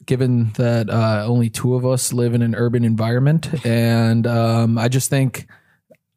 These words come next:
Speaker 1: a lot of people resonate with Misfit, but more people resonate with being strange on purpose. So.
Speaker 2: Yeah, and I would say, like, everything that we're doing, like, it's, it's intentional, which is where the strange on purpose comes from. Like, we, like, we're all different. We're all weird. We're quirky.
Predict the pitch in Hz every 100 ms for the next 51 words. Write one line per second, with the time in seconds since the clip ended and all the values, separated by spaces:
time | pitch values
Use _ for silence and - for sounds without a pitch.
0 | _ _ _ _ _ _ _ _ _ _
1 | 123 127 151 170 185 175 143 127 135 147
2 | 147 131 127 123 123 131 170 160 160 120
3 | 117 120 123 139 127 135 120 123 117 120
4 | 117 117 110 110 117 - - 120 113 107
5 | - 110 107 107 107 107 - 101 - -
6 | 113 110 104 _ _ _ _ _ _ _
7 | _ _ _ - 131 131 139 143 131 123
8 | 123 131 131 131 110 110 107 113 113 113
9 | - - - - - - - _ _ _
10 | _ - 139 120 - 120 117 120 120 -
11 | - 131 123 - - - 123 127 120 123
12 | - 117 117 113 117 113 117 - 113 123
13 | 147 156 135 120 139 143 143 147 110 127
14 | 131 117 - - 117 - - 123 123 120
15 | 120 117 123 - 123 139 135